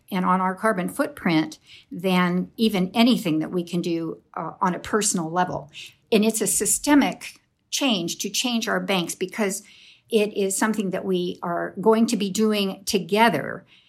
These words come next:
as an orchestrated event. That's the campaign Banking on Our Future. The people who started this were Bill McKibben, his new group,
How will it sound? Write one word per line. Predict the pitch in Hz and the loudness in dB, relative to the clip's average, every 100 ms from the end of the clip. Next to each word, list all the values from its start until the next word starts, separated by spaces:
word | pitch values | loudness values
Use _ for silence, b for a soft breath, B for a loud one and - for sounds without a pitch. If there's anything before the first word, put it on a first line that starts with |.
| b _ | b _
as | 175 170 170 - - - | -4 -4 -4 -8 -10 -6
an | 139 - _ - | -6 -8 _ 0
orchestrated | 214 214 196 - 180 175 156 151 - - _ | 2 4 2 2 0 0 -2 -6 -12 -20 _
event. | - 180 202 147 143 | 0 2 4 2 2
That's | 180 180 - | 0 0 -2
the | |
campaign | 202 247 175 175 202 180 | -2 2 2 2 0 0
Banking | 175 175 180 170 | 0 -2 -2 0
on | 147 | 0
Our | 147 | 0
Future. | 147 196 202 - - - _ B B B B B B _ 285 302 277 | -2 -2 -2 -4 -10 -14 _ B B B B B B _ -20 -20 0
The | 240 240 _ | 0 0 _
people | - 349 370 403 - | -4 -2 0 -2 0
who | 285 269 240 233 - - _ - | -2 -2 -4 -8 -16 -20 _ -8
started | - - - 285 294 214 165 | -6 0 4 6 6 2 0
this | 165 156 180 - | -4 -4 -4 -4
were | 214 196 190 175 - - - 208 | 0 0 0 -2 -8 -20 -20 -2
Bill | 240 277 | 4 4
McKibben, | 311 302 269 185 170 220 | 4 2 -2 -2 -4 -4
his | 220 185 | -4 0
new | 214 240 | 0 0
group, | 190 214 202 202 | -2 0 0 -2